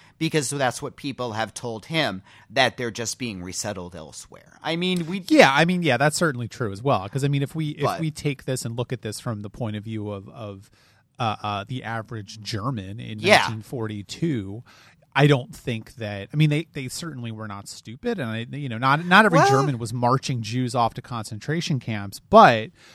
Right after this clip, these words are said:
Speaker 2: uh, and, and some of them certainly, I mean, a lot of them had no direct evidence that this was going on, but at the same time, like,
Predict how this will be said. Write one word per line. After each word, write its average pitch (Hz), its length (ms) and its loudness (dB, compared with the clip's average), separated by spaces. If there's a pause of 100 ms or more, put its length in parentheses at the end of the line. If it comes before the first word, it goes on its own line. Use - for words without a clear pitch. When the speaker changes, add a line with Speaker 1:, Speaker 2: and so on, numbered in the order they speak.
(240)
Speaker 2:
uh, 143 220 2
and, 147 180 -2
and 160 160 0
some 208 160 2
of 151 100 4
them 135 120 -4
certainly, 139 360 -4
I 143 40 -8
mean, 147 160 4
a 147 40 6
lot 156 220 10
of 139 80 2
them 123 120 -2
had 127 260 -2
no 120 100 -4
direct 110 360 -6
evidence 104 340 -10
that - 160 -20
this - 180 -14
was 107 80 -16
going 110 300 -10
on, 160 240 2
but 135 100 0
at 135 80 -10
the 127 80 -8
same 117 240 -8
time, 139 340 -4
like, 107 300 -6